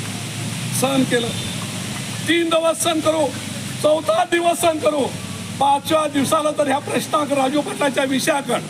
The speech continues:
आणि शेतकऱ्यांच्याकडे तुम्ही बेदखल जर केला, तर राजकर्ते असतील आणि कोणी असतील, तुम्हाला रस्त्यावर कोंडून घालायची सु-, जबाबदारी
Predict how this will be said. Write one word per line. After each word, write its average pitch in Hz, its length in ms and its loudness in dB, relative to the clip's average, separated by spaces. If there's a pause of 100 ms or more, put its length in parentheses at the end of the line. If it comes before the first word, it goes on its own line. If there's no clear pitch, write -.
(560)
आणि 320 220 2
शेतकऱ्यांच्याकडे 311 760 0
तुम्ही 285 160 2
बेदखल 294 680 0
जर 254 140 0
केला, 302 440 2 (420)
तर 180 100 2
राजकर्ते 294 560 2
असतील 302 300 2
आणि 277 160 2
कोणी 269 260 4
असतील, 277 420 2 (380)
तुम्हाला 277 280 4 (100)
रस्त्यावर 320 340 2
कोंडून 302 320 2
घालायची 302 400 2
सु-, 262 160 2 (120)
जबाबदारी 247 480 2